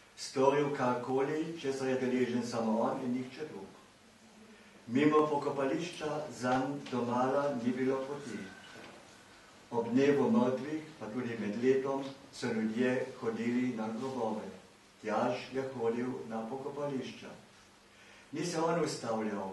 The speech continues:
ona so ga ustavljala in obljubljala odgovore, ponujala izhod iz duševne zmede. Pri tej cerkvi,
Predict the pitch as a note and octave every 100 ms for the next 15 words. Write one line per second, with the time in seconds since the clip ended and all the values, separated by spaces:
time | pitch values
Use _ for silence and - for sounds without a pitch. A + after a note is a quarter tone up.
0 | - A#2+ B2+ C#3 C3+ - A#2 A2+ A2+ -
1 | G#2+ G2+ G2+ G2+ F#2+ - B2 B2+ - A#2+
2 | B2+ A#2 A2 G#2 G#2 G#2+ A2+ B2 C3+ C3
3 | C3 C3 - - - - - - B2 D3
4 | C#3+ C3+ C3 - A#2+ - - C3 C3 -
5 | B2 A2 A2 A2+ B2+ C3 A2+ G#2 G2+ G2
6 | - - - - - - - - - -
7 | - - - B2+ C3+ F3 F3 D3+ B2+ A2+
8 | A2 G#2